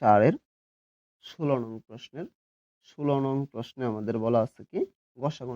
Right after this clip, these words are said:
নির্ণয় করতে, এবং আমাদের চারটা বীজগণিতিক রাশি দেওয়া আছে।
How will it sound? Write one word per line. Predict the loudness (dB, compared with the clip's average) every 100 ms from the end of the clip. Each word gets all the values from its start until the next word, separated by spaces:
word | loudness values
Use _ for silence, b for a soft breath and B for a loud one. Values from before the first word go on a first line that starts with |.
| -10
নির্ণয় | -12 -14 -16
করতে, | -20 -20 -20 -20 _ _ _
এবং | -14 -14 -14 _
আমাদের | -14 -8 -8 -8 -12
চারটা | -12 _ -6 -6 -6 _
বীজগণিতিক | -8 -4 -2 -4 -6 -10
রাশি | -10 -10 -6
দেওয়া | -2 -2
আছে। | -2